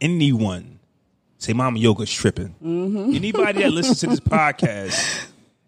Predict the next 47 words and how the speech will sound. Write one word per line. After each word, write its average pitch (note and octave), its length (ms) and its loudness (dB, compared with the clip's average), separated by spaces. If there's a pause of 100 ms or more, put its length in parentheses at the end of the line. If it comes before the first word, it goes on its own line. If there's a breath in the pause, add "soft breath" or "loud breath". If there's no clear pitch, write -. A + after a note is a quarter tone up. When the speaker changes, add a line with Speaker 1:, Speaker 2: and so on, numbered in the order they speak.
(100)
Speaker 1:
they C#3+ 120 2
say C#3 160 2
Mama C3 240 2
Yoga A#2+ 220 4
is G2+ 80 0
right. - 260 -6 (160)
Speaker 2:
Mm-hmm. D#3+ 300 0
Speaker 1:
She's F#3 260 2
spot A#2 400 2
on. F2+ 280 -4 (140)
Speaker 2:
Mm-hmm. D#3 320 0
Speaker 1:
I B2+ 100 2
like A#2+ 440 2
Mama G#2 380 -2
Yoga. G2 480 -2 (340 loud breath)
And A#2+ 160 0
those F#3 240 4
are D#3 60 4
some D3+ 320 2
of C3 60 2
the B2+ 80 0
things A#2 440 -4
that G#2 260 -4
you A#2 80 0
have A2+ 280 -4
to G2 100 -8
just, G2+ 340 -4
uh, G2+ 260 -2
keep D#3 200 -2
an - 120 0
eye B2+ 420 2
or G#2+ 200 -4
ear A#2+ 280 0
open A#2 280 -2
for G#2 320 -2
when G#2 180 -4
you're A2 260 2
actually A#2+ 380 0
in A2+ 100 0
the G2+ 100 0
teaching B2 340 0
form. B2 360 -2 (180)
Speaker 2:
Mm-hmm. D#3+ 420 2
Speaker 1:
Hey, A2 100 4
this C3+ 200 2
is C3 120 2
how A#2 560 -2